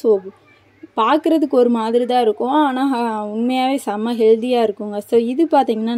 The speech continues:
நவதானியம் இருக்கு பார்த்தீங்களா? அந்த கூழ் தான். So, உடம்புக்கு ரொம்ப ரொம்ப healthy.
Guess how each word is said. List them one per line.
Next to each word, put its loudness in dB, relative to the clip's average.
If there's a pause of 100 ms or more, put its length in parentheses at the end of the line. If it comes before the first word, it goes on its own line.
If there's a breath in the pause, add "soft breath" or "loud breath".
நவதானியம் -2
இருக்கு -12
பார்த்தீங்களா? -4 (100)
அந்த -2 (140)
கூழ் 2
தான். 2 (480 soft breath)
So, 0 (320)
உடம்புக்கு 2 (100)
ரொம்ப 0 (100)
ரொம்ப 2 (100)
healthy. 4